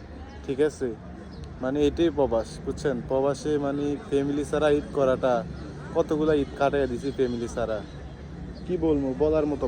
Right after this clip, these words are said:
ভাষা নাই। ফ্যামিলি ছাড়া অনেকগুলা ঈদে কাটাইয়া দিছি। আর যারা নতুন আইসা মনে করে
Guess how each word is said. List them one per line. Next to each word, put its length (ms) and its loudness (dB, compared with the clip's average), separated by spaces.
ভাষা 280 -2
নাই। 120 0
ফ্যামিলি 340 2
ছাড়া 180 2
অনেকগুলা 380 2
ঈদে 220 0
কাটাইয়া 320 4
দিছি। 240 -6
আর 80 4
যারা 180 8
নতুন 300 4
আইসা 220 2
মনে 200 -2
করে 160 2